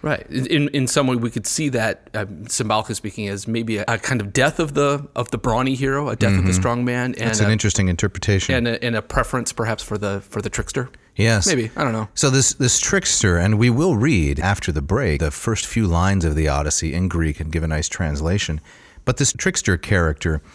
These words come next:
Speaker 2: Odysseus, set out at the very beginning. Do you think that he is a, a liar, that he's a dishonest person?
Speaker 1: I think that, to answer it simply, yes, he is, right? It's the use of cunning, the use of lies to gain an advantage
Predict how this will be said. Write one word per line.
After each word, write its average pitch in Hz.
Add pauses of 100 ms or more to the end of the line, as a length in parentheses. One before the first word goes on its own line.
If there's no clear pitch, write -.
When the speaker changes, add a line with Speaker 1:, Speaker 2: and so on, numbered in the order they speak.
(320)
Speaker 2:
Odysseus, 101
set 135
out 113
at 104
the 101
very 98
beginning. 82 (440)
Do 127
you 175
think 214
that 185
he 170
is 147
a, 104
a 92
liar, 90
that 123
he's 104
a 90
dishonest 107
person? 156 (120)
Speaker 1:
I 170
think 190
that, 143 (100)
to 143
answer 117
it -
simply, 147
yes, -
he -
is, -
right? 131
It's -
the 127
use 139
of 127
cunning, 107
the 107
use 143
of 117
lies 110 (300)
to 131
gain 113
an 107
advantage 107